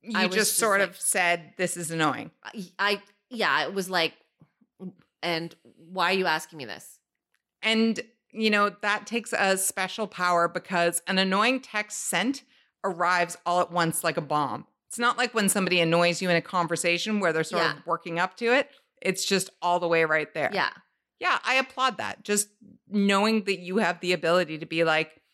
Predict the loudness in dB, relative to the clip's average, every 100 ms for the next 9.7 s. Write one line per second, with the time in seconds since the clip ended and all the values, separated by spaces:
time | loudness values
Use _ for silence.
0 | _ -10 0 2 2 2 0 -2 -4 -6
1 | -6 -6 -8 -14 _ _ _ _ _ -6
2 | -6 -8 -2 0 0 0 2 2 2 0
3 | 0 -4 -10 -12 -14 -20 _ _ _ 0
4 | 0 0 2 4 2 2 2 4 4 2
5 | -2 0 2 2 2 -4 -14 -10 0 2
6 | 4 4 2 0 -2 -2 -2 0 0 0
7 | -6 _ _ _ _ _ 0 2 2 0
8 | -10 _ -20 -20 _ -2 2 4 2 0
9 | 0 -2 -2 -6 -4 -4